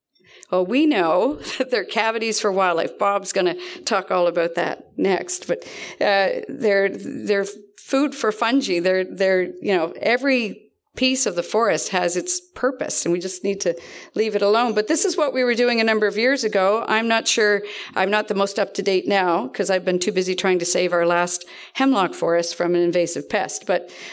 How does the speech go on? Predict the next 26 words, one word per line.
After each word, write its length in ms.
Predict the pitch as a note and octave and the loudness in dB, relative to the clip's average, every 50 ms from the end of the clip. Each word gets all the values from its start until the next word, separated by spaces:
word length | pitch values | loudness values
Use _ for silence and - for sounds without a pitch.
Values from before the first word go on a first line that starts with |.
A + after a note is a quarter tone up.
| - - | -4 0
uh, 240 | G#3 G3+ G3+ F#3+ G3 - - | 2 2 2 2 0 -2 -2
we 160 | - C4 C#4 | 0 2 2
were, 240 | C4 C4+ C4+ C4+ C4+ C4+ C4 | 4 4 4 2 0 -2 0
we 140 | B3 B3+ | 0 2
were 100 | B3+ C4 | 2 2
just 200 | C4 C4+ C4 B3+ | 2 2 0 0
shipping 320 | - - C4 C4 B3+ A#3 A3 | 0 -2 -2 -2 -2 0 0
it 160 | G#3+ G#3+ G#3+ - | 0 0 0 0
off, 420 | - G3+ G3+ G#3 G#3 - - - - _ _ _ _ _ _ | 0 0 0 0 -2 -4 -12 -18 -20 _ _ _ _ _ _
offshore 1120 | - G#3 G#3 G3+ - - - - _ _ _ _ _ - - - A3+ G#3+ G3+ F#3 E3+ C#3 - - - _ _ _ _ _ _ _ _ _ _ _ - | -2 -2 -2 -2 -6 -14 -20 -20 _ _ _ _ _ -6 -4 -2 0 2 2 0 0 -2 -8 -16 -20 _ _ _ _ _ _ _ _ _ _ _ -10
by 220 | - E3+ G#3 G3+ G3 | -4 0 0 0 0
the 100 | F#3+ F#3+ | 0 -2
tons 540 | - - G3 F#3+ F3+ E3+ - - - - - - _ _ _ _ _ - | -2 -2 0 0 0 0 -2 -4 -6 -8 -8 -12 _ _ _ _ _ -4
and 160 | - F#3 F#3+ F#3 | -2 -2 0 0
tons. 440 | G3 F#3+ E3+ - - - - - - _ _ - - - - - - - - _ | 0 -2 -2 -4 -6 -8 -10 -10 -12 _ _ -20 -20 -20 -20 -20 -20 -20 -8 _
And 340 | F3+ E3+ E3 E3 E3 D#3 | -2 0 2 2 0 0
Sheet 260 | - - - A3 G#3 G#3 | -2 -2 0 0 0 0
Harbor 320 | G3 F#3 F3 - - D#3+ | 0 0 0 0 0 -2
is 120 | D3 - | -2 -2
still, 360 | - - - D#3+ D#3+ D#3 D3 - - | -2 -2 -2 -2 -2 -2 -4 -6 -4
I 160 | - D#3+ D#3 | -4 -2 0
know, 220 | D3+ D#3 D3+ D3 | 0 0 0 0
very 320 | D#3 D#3+ D#3 D3 D3 D3 - | 0 0 -2 0 0 0 -2
active. 480 | - D3 D3+ D3+ - - - - - - - _ _ _ _ _ _ _ _ _ _ _ _ _ _ _ _ | -2 -4 -4 -4 -6 -6 -6 -6 -10 -18 -20 _ _ _ _ _ _ _ _ _ _ _ _ _ _ _ _
So, 460 | - - D#4 C#4+ C#4+ C#4+ C#4+ C#4+ - | -2 0 2 2 4 2 2 2 2
uh, 480 | - - D4 C#4+ C#4+ C#4+ C#4+ C#4 C#4+ | 0 2 2 2 2 4 4 2 2